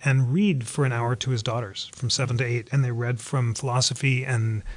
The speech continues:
literature and mathematics, and he believed that learning together was necessary for their own education and for his lifelong education. They became very distinguished, uh, scholars, uh,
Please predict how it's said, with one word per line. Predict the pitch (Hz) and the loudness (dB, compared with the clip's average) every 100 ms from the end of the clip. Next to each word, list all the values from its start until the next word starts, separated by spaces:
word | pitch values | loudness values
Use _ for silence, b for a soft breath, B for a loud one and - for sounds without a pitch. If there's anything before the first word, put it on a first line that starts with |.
| B B | B B
literature | 147 151 156 - 156 147 | 6 8 8 6 4 4
and | 131 113 | 2 0
mathematics, | 117 117 120 120 123 117 - | 0 0 0 0 0 2 2
and | 143 | 4
he | 117 | 4
believed | 131 139 135 123 | 4 2 2 2
that | 123 | -2
learning | 120 135 160 147 | 4 8 10 10
together | - 117 123 131 104 92 B B B B B | 6 2 2 2 0 -4 B B B B B
was | 165 139 113 113 | 2 4 4 4
necessary | 123 - 135 135 131 | 4 4 4 4 2
for | 139 | 2
their | 113 | 0
own | 113 135 | 4 6
education | 131 120 - 117 - 123 | 6 2 -2 2 2 4
and | 127 147 | 6 6
for | 147 | 6
his | - 254 190 117 - B B | 6 6 6 4 2 B B
lifelong | - 147 165 - 151 131 127 127 120 - B B | 4 8 8 8 4 6 6 6 4 0 B B
education. | 147 131 - 147 135 123 | 2 4 6 6 8 6
They | 127 165 | 6 6
became | 131 135 143 127 | 4 2 4 4
very | 127 | 2
distinguished, | 123 123 - 135 127 - - - | 2 0 2 2 4 4 2 0
uh, | 135 117 113 135 135 | -2 -2 -6 -8 0
scholars, | - 147 147 139 135 - - B B - | 2 4 4 4 4 2 0 B B -4
uh, | 110 107 | -4 -4